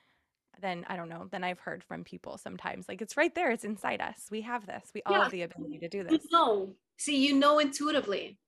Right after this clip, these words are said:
Speaker 2: You know, it's, that's exactly what it is. 'Cause people are just like, "Oh, there's gonna be," like, I heard all kinds of stories. I'm not, I'm not even gonna mention those stories because I don't wanna, like, be offensive or anything, uh, to those
Speaker 1: <laughs>
Speaker 2: people.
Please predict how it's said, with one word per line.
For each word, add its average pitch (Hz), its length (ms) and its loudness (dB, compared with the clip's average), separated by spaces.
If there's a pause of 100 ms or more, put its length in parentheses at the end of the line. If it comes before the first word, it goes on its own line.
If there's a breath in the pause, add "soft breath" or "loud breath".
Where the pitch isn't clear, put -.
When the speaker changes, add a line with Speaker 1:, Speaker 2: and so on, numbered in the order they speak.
Speaker 2:
You 240 160 -2
know, 240 240 4
it's, 226 200 -2
that's 233 180 -2
exactly 214 460 2
what 208 140 2
it 202 100 -2
is. 175 280 -2 (300 loud breath)
'Cause 220 160 -10 (120)
people 277 300 4
are 240 140 8
just 220 220 2
like, 196 260 0 (140)
"Oh, 247 500 8
there's 214 280 2
gonna 214 220 -2
be," 202 380 -2 (260 soft breath)
like, 240 180 0
I 262 160 4
heard 254 240 4
all 220 180 6
kinds 202 240 -2
of 190 60 -6
stories. 190 360 -2
I'm 202 100 -2
not, 208 200 2 (260)
I'm 208 100 0
not 226 120 2
even 220 120 4
gonna 202 120 2
mention 196 260 -2
those 247 160 -2
stories 254 340 0
because - 480 -10 (240)
I 196 80 -4
don't 202 120 -2
wanna, 202 160 0
like, 180 280 -4
be 196 120 0
offensive 185 440 -8
or 170 120 -6
anything, 180 520 -8
uh, 180 420 0
to 180 140 -6
those - 200 -14
Speaker 1:
<laughs> 277 60 -18
Speaker 2:
people. 190 320 -6